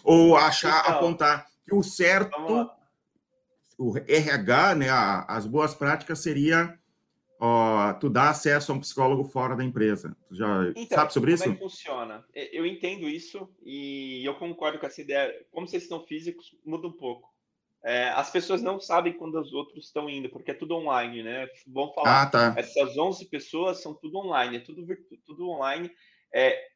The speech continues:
Speaker 2: eu concordo com alguns pontos, Davidson. Eu acho que a parte pessoal, né, a parte,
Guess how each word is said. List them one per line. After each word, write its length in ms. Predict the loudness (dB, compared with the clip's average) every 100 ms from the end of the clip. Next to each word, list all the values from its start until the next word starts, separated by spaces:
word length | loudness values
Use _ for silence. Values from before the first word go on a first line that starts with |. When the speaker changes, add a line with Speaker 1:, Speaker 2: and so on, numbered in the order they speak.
| _ _ 2
Speaker 2:
eu 160 | 2 4
concordo 500 | -2 2 2 2 0
com 80 |
alguns 240 | -6 -8 -10
pontos, 340 | -8 -8 -8
Davidson. 300 | -8 -6 -2
Eu 40 | -4
acho 200 | -4 -8
que 100 | -6
a 260 | 0 0
parte 420 | 2 0 0 -4 -12
pessoal, 640 | -12 -12 -4 0 2 0
né, 80 | -4
a 80 | -6
parte, 400 | -6 -8 -12